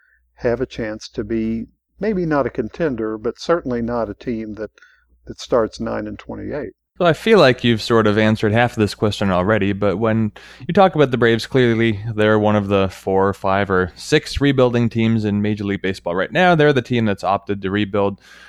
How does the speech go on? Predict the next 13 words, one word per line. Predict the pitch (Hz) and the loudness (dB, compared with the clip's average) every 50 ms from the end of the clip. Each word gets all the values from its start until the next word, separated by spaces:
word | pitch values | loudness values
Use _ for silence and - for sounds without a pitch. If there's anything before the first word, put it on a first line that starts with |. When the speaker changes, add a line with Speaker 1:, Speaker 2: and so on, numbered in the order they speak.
| - _ - | -16 _ -2
Speaker 2:
the | 143 | 0
most | 156 165 170 160 - - | 2 4 2 2 0 0
with | 139 143 - - | -2 -2 -2 -4
the | 117 | -8
pitching. | - - 123 - - 113 113 107 | -4 -4 -4 -2 -2 -2 0 0
Of | 98 95 - | -2 -4 -4
course, | - - 127 120 113 104 - - - _ - | -2 0 2 2 2 0 -2 -10 -14 _ -14
when | - 101 107 107 104 | -10 -6 -4 -2 -2
you | 104 104 107 | 0 0 0
end | 107 113 127 | 2 2 2
up | 139 - - | 0 0 0
with | 113 104 - | -6 -6 -4
as | 107 104 101 95 - - | -4 -4 -4 -6 -10 -12